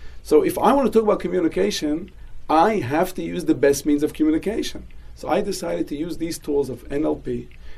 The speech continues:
these tools of psychodrama, and give all these messages in a live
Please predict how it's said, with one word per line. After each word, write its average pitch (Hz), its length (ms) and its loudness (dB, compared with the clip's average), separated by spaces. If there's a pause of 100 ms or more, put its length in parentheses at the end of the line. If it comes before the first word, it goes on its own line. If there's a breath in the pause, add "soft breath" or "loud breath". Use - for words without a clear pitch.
(120)
these 208 240 -2
tools 170 360 4
of 139 220 0 (400)
psychodrama, 139 800 -2 (340 loud breath)
and 151 160 2
give 190 200 -2
all 254 220 0
these 247 200 0
messages 185 500 0
in 151 80 2
a 147 100 0
live 147 600 0